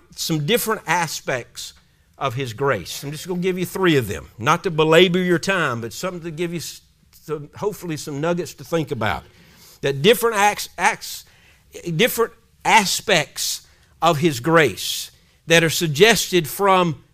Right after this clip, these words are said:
Romans and understanding this joy that you and I have been given. First of all, is our access is through Christ Jesus.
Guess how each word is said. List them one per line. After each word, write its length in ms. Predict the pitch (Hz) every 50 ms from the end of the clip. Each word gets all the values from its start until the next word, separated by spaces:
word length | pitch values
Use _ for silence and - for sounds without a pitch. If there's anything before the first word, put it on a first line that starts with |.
| _ _ _ -
Romans 640 | 143 143 165 175 175 170 156 131 113 104 - -
and 120 | 123 120
understanding 1040 | 131 151 175 190 175 175 160 - - - - 190 190 190 185 170 147 139 127 123 107 - - _ _ _ -
this 280 | 127 131 151 143 -
joy 680 | 123 117 107 - 156 185 196 185 170 147 131 123 117 117 - - _ _
that 100 | - 135
you 240 | 139 135 147 147 147
and 80 | 143 139
I 160 | 135 135 131
have 140 | 123 107 107
been 140 | 117 117 110
given. 320 | 131 131 101 82 85 82 - - _ _ _ _ _ _
First 440 | - - 208 233 247 - - -
of 100 | 190 160
all, 380 | 151 147 143 139 147 156 123 - _ _ _ _ _ - _ _ -
is 220 | 175 175 170 -
our 200 | 175 160 160 - -
access 920 | 180 220 240 226 202 - - - 185 190 185 180 180 170 - - - - -
is 380 | 180 190 208 202 180 - -
through 300 | - - 175 180 175 175
Christ 540 | 175 - - 175 156 147 147 139 - - 123
Jesus. 720 | 117 143 175 175 160 127 101 92 - - - - - -